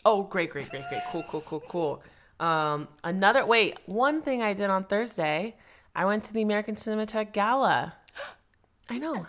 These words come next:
Speaker 1: How can I forget?
Speaker 2: You look cute.
Speaker 1: Thank you. Thank you.
Speaker 2: With your little red carpet look.
Speaker 1: Little red carpet.
Speaker 2: Baby's first red carpet.
Speaker 1: It was. Yes, it was. I think so. Um, they were honoring Helen Mirren and,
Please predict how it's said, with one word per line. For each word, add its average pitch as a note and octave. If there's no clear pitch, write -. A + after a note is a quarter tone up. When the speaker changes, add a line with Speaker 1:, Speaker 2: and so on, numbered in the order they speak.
Speaker 1:
How D4
can C#4+
I C#4+
forget? E4+
Speaker 2:
You A#3+
look -
cute. A3
Speaker 1:
Thank G3+
you. G#3
Thank A3+
you. A3
Speaker 2:
With G#3
your C4
little B3+
red D4
carpet B3
look. A#3+
Speaker 1:
Little B3
red C#4
carpet. G#3+
Speaker 2:
Baby's B3
first A#3+
red B3+
carpet. G4
Speaker 1:
It G3
was. A3
Yes, D4
it E4
was. E4
I F3
think F3+
so. D#3+
Um, E3+
they F3+
were F#3
honoring F3+
Helen F3+
Mirren D#3
and, D3+